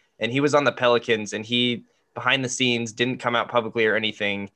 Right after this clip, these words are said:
He made a deal with his owner that, like, with the owner of the Pelicans, that he wants to get traded or bought out to, like, Brooklyn because that's where his, um, family is.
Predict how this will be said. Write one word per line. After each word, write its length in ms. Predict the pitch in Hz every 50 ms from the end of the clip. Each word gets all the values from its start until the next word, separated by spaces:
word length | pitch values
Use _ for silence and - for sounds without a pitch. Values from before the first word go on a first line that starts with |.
| _ _ _ _ _
He 120 | - 127
made 160 | 127 131 127
a 80 | 123 117
deal 340 | 107 107 123 127 123 120 113
with 160 | 113 110 -
his 200 | - 113 107 101
owner 400 | - 110 113 110 107 101 101 98
that, 240 | 90 104 101 98 92
like, 240 | 98 98 98 - _ _ _ _ _ _ _ _
with 120 | - -
the 80 | - 113
owner 180 | 117 120 117
of 60 | 107 104
the 80 | 101
Pelicans, 680 | - 123 113 107 104 - 104 98 98 98 92 - - - _ _ _ _ _ _ _
that 280 | - 107 104 104 - - _ _ _ _ _
he 160 | - 117 123
wants 280 | 120 110 120 117 - -
to 100 | - 127
get 220 | 107 117 113 -
traded 320 | - - 120 117 113 110 113
or 120 | 104 110
bought 280 | 101 92 107 110 107 104
out 320 | 107 101 98 95 95 - _ _ _ _ _ _ _ _ _ _ _
to, 200 | - - 135 127
like, 400 | 123 117 113 107 101 - - _
Brooklyn 400 | - 123 123 123 - 113 101 95
because 200 | 92 90 98 101
that's 200 | 113 117 110 -
where 120 | - 120 110
his, 220 | 110 104 101 - _ _ _ _ -
um, 360 | 113 107 101 98 92 90 87
family 440 | - - 147 139 135 120 107 101 95
is. 300 | 90 90 87 - -